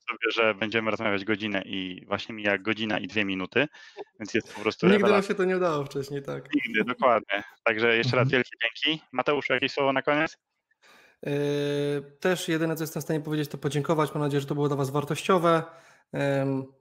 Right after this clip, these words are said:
Speaker 2: no i tyle. No, refaktoryzacja nigdy nie jest prosta, ale da się ją robić. Chyba takie jest podsumowanie. Że dla chcącego
Speaker 3: Nie jest.
Speaker 2: nic trudnego. Chyba tak jest, tak jest
Speaker 3: Nie
Speaker 2: podsumowanie.
Speaker 3: jest prosta, w związku z tym zachęcam, zaczynajmy od, po prostu naj-, zaczynajmy od najprostszych rzeczy z refaktoryzacją. Wtedy te
Speaker 1: Mi się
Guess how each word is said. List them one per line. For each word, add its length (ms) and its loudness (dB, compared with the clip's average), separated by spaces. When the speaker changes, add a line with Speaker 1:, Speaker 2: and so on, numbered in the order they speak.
Speaker 2:
no 140 2
i 80 0
tyle. 300 2
No, 140 4
refaktoryzacja 800 2
nigdy 240 2
nie 100 4
jest 160 2
prosta, 340 6
ale 80 8
da 120 8
się 140 2
ją 120 10
robić. 260 8
Chyba 160 0
takie 200 -4
jest 120 -8
podsumowanie. 560 2
Że 160 8
dla 180 6
chcącego 400 4
Speaker 3:
Nie 40 8
jest. 100 4
Speaker 2:
nic 60 -6
trudnego. 460 6
Chyba 240 6
tak 200 2
jest, 220 -4
tak 160 0
jest 100 -4
Speaker 3:
Nie 40 -20
Speaker 2:
podsumowanie. 360 8
Speaker 3:
jest 320 2
prosta, 460 2
w 60 -4
związku 440 -2
z 100 -12
tym 360 -2
zachęcam, 600 -4
zaczynajmy 400 2
od, 80 -4
po 80 -20
prostu 300 -10
naj-, 140 0
zaczynajmy 400 -2
od 120 -4
najprostszych 500 -2
rzeczy 260 -4
z 80 -4
refaktoryzacją. 800 -10
Wtedy 260 2
te 100 6
Speaker 1:
Mi 80 6
się 80 2